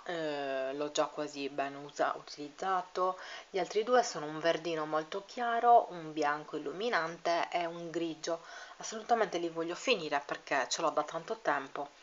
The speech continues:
eh, mi ci sto impegnando, ma la sto portando anche, anche al lavoro prima di andare in palestra, insomma mi sto veramente impegnando nell'utilizzarla. Ehm,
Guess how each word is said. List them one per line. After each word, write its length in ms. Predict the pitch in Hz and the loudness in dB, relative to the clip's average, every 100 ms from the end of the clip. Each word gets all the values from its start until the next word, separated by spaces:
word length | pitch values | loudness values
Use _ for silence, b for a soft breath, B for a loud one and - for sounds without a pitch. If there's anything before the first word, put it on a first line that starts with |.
| B B B B - | B B B B -4
eh, 680 | 180 156 143 143 135 131 135 143 | 0 2 2 2 0 0 0 -4
mi 120 | 170 | -4
ci 120 | - | -4
sto 140 | - | -4
impegnando, 600 | 165 165 196 175 160 147 | -2 2 4 6 6 4
ma 100 | 139 | 2
la 40 | 143 | 2
sto 140 | 165 | 0
portando 420 | - - 151 143 | -4 -4 -4 0
anche, 260 | 143 151 147 | 0 0 0
anche 600 | 143 135 131 131 147 165 | 2 2 2 0 -2 -2
al 60 | 143 | 0
lavoro 400 | 139 185 190 160 | 2 6 6 4
prima 160 | 147 | -2
di 60 | 147 | -8
andare 200 | 139 135 | -8 -10
in 100 | 135 | -8
palestra, 540 | 139 165 170 156 - | -2 4 4 2 -2
insomma 380 | 143 - 151 131 | -4 -2 -4 -2
mi 80 | 147 | 6
sto 160 | - - | 8 8
veramente 320 | 147 131 143 | 4 -4 -10
impegnando 460 | 147 165 180 147 | -10 -8 -6 -8
nell'utilizzarla. 880 | 151 180 185 214 247 170 143 151 156 B B B B B - | -8 -8 -8 -8 -2 2 2 2 -2 B B B B B -4
Ehm, 640 | 202 185 170 165 165 165 | -2 -2 -4 -6 -12 -14